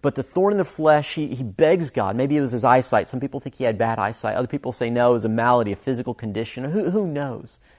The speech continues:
But he was so overwhelmed by this, he begged God. He pleaded with God on three separate,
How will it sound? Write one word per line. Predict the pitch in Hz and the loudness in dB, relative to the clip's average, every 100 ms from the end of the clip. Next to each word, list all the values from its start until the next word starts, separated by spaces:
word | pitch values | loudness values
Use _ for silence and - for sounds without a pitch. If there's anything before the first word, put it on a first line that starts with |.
| _ _ _ _ | _ _ _ _
But | 135 127 | -8 0
he | 151 | 0
was | 123 - | 0 -2
so | - 151 170 196 | -6 0 2 4
overwhelmed | 147 156 147 160 160 170 160 127 | 2 2 0 2 4 4 2 0
by | 127 120 | 0 0
this, | 110 - | -4 -4
he | 147 | -6
begged | 101 98 156 165 180 170 165 156 127 | -6 -2 2 4 4 4 0 -4 0
God. | 131 120 107 101 | 2 4 2 -2
He | 170 | -8
pleaded | - - 151 170 190 | -8 -8 -6 -4 -4
with | 180 190 | -4 -4
God | - 147 131 113 113 - - - | 0 2 4 0 -4 -12 -20 -6
on | 117 117 | -4 -4
three | 143 170 190 190 | 0 2 2 0
separate, | - - 170 156 - 101 - | -6 -4 -4 -2 -4 -6 -6